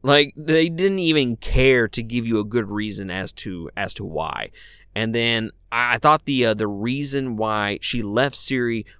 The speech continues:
went into Yennefer, was, was kinda dumb, li-, maybe a little complicated the way they did it. And then they went to the spear world where, uh, where the Wild Hunt shows up, and then the Wild, the, the Deathless Mother, excuse me,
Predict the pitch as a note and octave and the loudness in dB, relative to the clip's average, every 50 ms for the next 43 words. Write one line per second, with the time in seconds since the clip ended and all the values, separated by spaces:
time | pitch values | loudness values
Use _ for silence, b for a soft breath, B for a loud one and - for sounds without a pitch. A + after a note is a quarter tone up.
0 | b - A2+ G#2+ C3 D3 D#3 D#3 D3 D3 C#3 B2 A#2 A#2 A2+ A2 G#2+ - - A2 | b -12 -4 0 0 0 0 0 -2 -4 -6 -2 -2 -2 -2 -2 -4 -4 -2 -2
1 | G#2+ G#2 G2+ G2+ b b b b b _ - G2 G#2+ A2+ A2 G#2+ G#2+ G#2 G#2 G#2 | 0 0 -2 -4 b b b b b _ -8 -4 0 2 2 4 4 2 2 0
2 | G#2 G2+ G2 - - - - - - G#2 - - - C3+ B2 G2+ F#2 - - A2 | -2 -4 -6 -10 -14 -16 -20 -14 -12 -12 -12 -8 -6 -6 -6 -6 -8 -4 -2 0
3 | A2 B2 D3 F3 G#3 A3 A3+ A3 - - _ _ F#2+ A#2 C3+ F#2+ G#2+ C#3+ D3 E3+ | 2 2 2 0 -2 -6 -10 -12 -14 -18 _ _ -4 -2 -2 -2 0 -2 0 0
4 | F3+ F3 F3 D#3+ - - - B2 C3+ D#3+ F3+ F3 - G3+ F#3 F#3+ G3 G#3 G#3+ G#3+ | 0 0 0 -2 -4 -4 -2 -2 -2 -2 -2 -4 -2 0 0 0 0 0 -2 -4
5 | G#3 b b b b b b - C#3+ C#3+ D3 D3 D3 C3+ A#2+ A#2 C3 D#3 D#3+ F3+ | -6 b b b b b b -2 0 0 2 2 0 -2 0 2 2 4 4 4
6 | F#3+ - - A2+ A2 C3+ D3+ D#3+ D3+ D3+ E3 D#3+ D3+ - - C#3+ B2+ - - - | 2 0 -2 0 0 2 2 2 2 2 2 0 0 0 0 0 0 -2 -6 -10
7 | - - C#3+ C#3 C#3+ C#3 C3 C3+ C3+ C3+ C3+ C3 B2+ B2 B B B B B B | -8 -4 -2 0 2 2 2 4 4 4 4 4 2 0 B B B B B B
8 | - G#2 A2 A#2 A#2 A2+ A2+ A2 A2 G#2+ G#2 G#2 G2+ G2+ G2+ G2+ G2 F#2+ F#2+ F2+ | -6 -2 0 2 4 4 6 6 6 6 4 4 4 4 4 4 4 2 2 0
9 | - G#2+ A2 G#2 G2 F#2+ G#2 A2+ A#2+ A#2+ A#2 G#2 G2 B2+ C3 - - - - B2+ | 0 0 0 0 0 2 2 4 4 4 0 -2 0 -2 -2 -2 -2 -2 0 0
10 | A#2+ A#2 A#2 A2+ A#2+ A#2 A#2 G#2 - b b b b b _ _ G2+ G#2+ G#2 G#2 | 0 0 0 2 2 2 2 2 0 b b b b b _ _ -6 -2 -2 -2
11 | G#2 G#2 G2+ G2+ G2 A2 A2+ A#2 A2+ A2+ A2 A2 - - F#2 G#2 A2+ G#2+ G#2 G2 | -2 -2 -2 2 4 6 6 6 6 4 4 2 0 -4 -4 -2 -2 0 -2 -2
12 | F#2 G2+ A2+ B2+ B2+ B2+ - A#2 G2+ G#2 A2 G#2+ G#2 G2+ F2 - - - G2+ G2 | -4 -4 0 0 0 2 0 -4 -4 -2 -4 -4 -4 -4 -6 -8 -8 -8 -8 -6
13 | F#2+ F#2+ F#2 F2+ | -6 -8 -8 -10